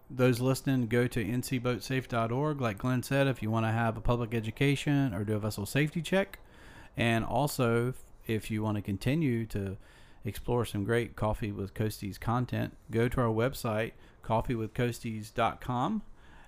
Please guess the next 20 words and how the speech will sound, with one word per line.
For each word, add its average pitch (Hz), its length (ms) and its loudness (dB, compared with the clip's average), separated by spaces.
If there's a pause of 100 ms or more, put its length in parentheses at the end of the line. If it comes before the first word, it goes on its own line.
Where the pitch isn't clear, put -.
(140)
We're 117 180 0
also 120 520 2
on 110 520 0
iTunes 131 720 2
and 104 120 -4
Spotify. 160 840 0 (560)
You 113 160 0
can 107 260 -4
like 127 300 0
and 113 120 -2
subscribe, 139 840 2 (100)
and 107 160 0
you 98 80 -2
can 110 160 -6
also 123 320 -2
go 117 300 0
find 120 340 0
us 120 220 -6
on 98 340 -4
Facebook. 180 640 -2